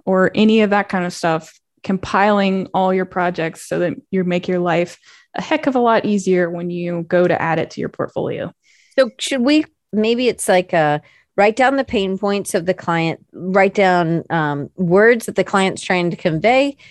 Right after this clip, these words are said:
Speaker 2: Also, maybe in a meeting, you would, you're writing all your notes, but maybe after the meeting, you go back and what kind of things would you circle or highlight from that meeting that you,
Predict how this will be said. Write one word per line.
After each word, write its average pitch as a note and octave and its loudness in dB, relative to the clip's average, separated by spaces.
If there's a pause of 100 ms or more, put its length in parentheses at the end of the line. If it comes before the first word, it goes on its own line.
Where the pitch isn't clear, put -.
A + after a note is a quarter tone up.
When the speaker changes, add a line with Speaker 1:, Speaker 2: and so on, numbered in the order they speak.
(260)
Speaker 2:
Also, G#3+ 2
maybe G3 0
in G3+ 2
a F#3+ 2
meeting, F#3+ -2
you F3+ -2
would, F3+ 0 (600)
you're F#3 0 (120)
writing A#3+ 2
all A3 0
your F#3+ 0
notes, F#3 -2
but - -4
maybe F#3 0
after F#3 0
the F3+ -2
meeting, F3 0
you D#3+ -2
go F3+ 2
back E3+ -2 (520)
and F3 -2 (180)
what A3+ -4
kind D#4 0
of - -2
things B3 -2
would G3+ -2
you F#3 0
circle G3+ 0
or E3+ 0
highlight F3+ 0 (100)
from A#3+ -2
that G3+ -4
meeting F3 -4
that E3+ 0
you, F#3 -2